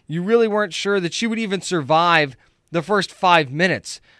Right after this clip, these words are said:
of everything that was going on. When bullets are flying everywhere, and she, all she can keep saying is, you know, "Protect me, protect the wand." She clearly doesn't want the wand to get in the wrong hands for the reasons that I just mentioned. She doesn't want this dark evil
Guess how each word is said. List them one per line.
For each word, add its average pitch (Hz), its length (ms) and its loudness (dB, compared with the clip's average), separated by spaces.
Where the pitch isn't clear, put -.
of 147 120 -6
everything 165 420 -2
that 165 80 -4
was 147 140 -6
going 156 240 0
on. 147 120 -2
When 104 200 -8
bullets 190 420 -2
are 165 80 -6
flying 175 560 0
everywhere, 151 680 0
and 143 160 -8
she, - 100 -10
all 175 220 0
she 196 240 -4
can 170 200 -10
keep 190 240 -8
saying 180 340 0
is, 151 180 -4
you 160 60 -8
know, 151 100 -4
"Protect 202 440 -4
me, 185 120 -2
protect 156 340 -8
the 151 80 -10
wand." 165 540 0
She 269 240 -6
clearly 320 380 -2
doesn't 226 240 0
want 190 200 0
the 185 60 -4
wand 170 240 0
to 156 60 -6
get 156 60 -6
in 113 60 -12
the 139 60 -10
wrong 135 280 -4
hands 240 340 -2
for 190 80 -10
the 170 80 -6
reasons 156 400 -2
that 135 100 -2
I 120 80 -2
just 120 220 -12
mentioned. 190 420 0
She 165 140 -6
doesn't 165 240 -4
want 143 180 -4
this 139 160 -10
dark 135 400 -4
evil 131 420 -6